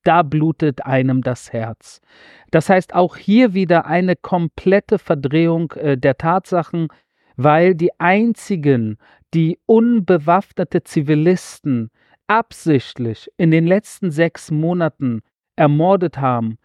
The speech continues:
oder misshandelt haben oder entführt haben, das fand am siebten Oktober statt, als tausende Palästinenser nach Israel eingedrungen sind und, äh,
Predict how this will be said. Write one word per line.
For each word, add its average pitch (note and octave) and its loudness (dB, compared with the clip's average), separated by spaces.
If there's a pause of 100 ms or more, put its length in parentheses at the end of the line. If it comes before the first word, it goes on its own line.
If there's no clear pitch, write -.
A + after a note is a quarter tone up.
(200)
oder E3 2
misshandelt E3+ 0
haben A#2 -2
oder F#3 2
entführt G#3 0
haben, A2+ -4 (400)
das F#3 0
fand F3 -4
am D3 2
siebten E3 -4
Oktober E3+ 0
statt, - -10 (440)
als E3+ 0 (100)
tausende F#3 -2
Palästinenser E3 -2
nach D#3+ -4
Israel F#3 -2
eingedrungen C#3+ 0
sind B2 -4
und, F#3+ 0
äh, D#3+ -8